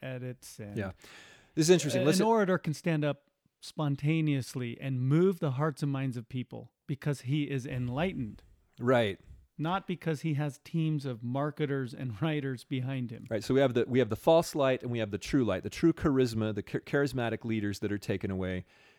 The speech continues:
Speaker 2: and then you're, they're replaced with people who are actually babes, um, people who really don't know anything, who are just reading off of a teleprompter. It goes on to say, verse five,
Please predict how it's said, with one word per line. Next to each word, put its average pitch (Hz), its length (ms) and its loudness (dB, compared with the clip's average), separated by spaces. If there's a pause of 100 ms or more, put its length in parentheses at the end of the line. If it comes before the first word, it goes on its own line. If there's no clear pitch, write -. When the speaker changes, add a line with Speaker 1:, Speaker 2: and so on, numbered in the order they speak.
(180)
Speaker 2:
and 117 100 0
then 104 100 0
you're, 101 140 0
they're 113 160 2
replaced 117 520 0
with 110 340 0 (520)
people 165 240 0
who 135 160 4
are 117 100 4
actually 113 360 0
babes, 101 480 -2 (880)
um, 92 580 -4 (1500)
people 143 200 6
who 131 80 6
really 123 200 6
don't 104 180 0
know 113 140 4
anything, 101 440 0
who 101 100 0
are 110 60 2
just 104 220 -2
reading 104 220 0
off 92 140 -4
of 92 120 -6
a - 40 -12
teleprompter. 95 680 -4 (340)
It 156 100 2
goes 147 180 6
on 143 100 8
to 131 60 4
say, 123 240 4
verse 120 280 0
five, 139 320 2